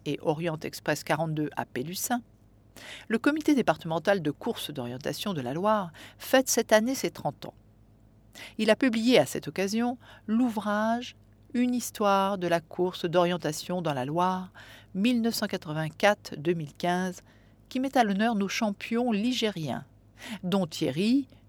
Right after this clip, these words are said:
Georgiou, meilleur orienteur du monde. La numéro un française, Amélie Chatin, fait elle aussi partie des trois cent vingt licenciés du département.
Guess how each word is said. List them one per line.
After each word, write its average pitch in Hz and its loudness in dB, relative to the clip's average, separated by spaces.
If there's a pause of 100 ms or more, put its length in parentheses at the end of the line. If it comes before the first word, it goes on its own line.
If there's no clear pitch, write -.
(120)
Georgiou, 185 2 (460)
meilleur 196 4
orienteur 170 2 (100)
du 165 -6
monde. 190 -4 (2250)
La 185 4
numéro 208 2 (160)
un 202 6
française, 233 0
Amélie 156 -4
Chatin, 233 -2 (560)
fait - -2
elle 254 6
aussi 254 2
partie 233 4
des 208 2
trois 233 0
cent 220 0
vingt 214 2
licenciés 220 -6
du 180 -4
département. 110 -8